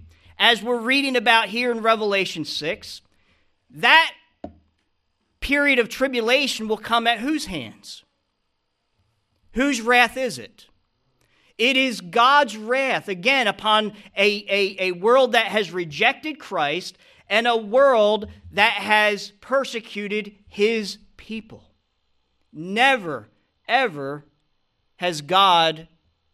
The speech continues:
caused the church to suffer, to be persecuted. Remember, it's God pouring out his wrath. We are the bride of Christ, amen?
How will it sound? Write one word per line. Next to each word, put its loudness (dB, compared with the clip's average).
caused -4
the -12
church -12
to -20
suffer, -18
to -18
be -12
persecuted. -20
Remember, -2
it's -8
God 4
pouring -4
out 0
his -4
wrath. -8
We -2
are 4
the -4
bride 0
of -16
Christ, -14
amen? -6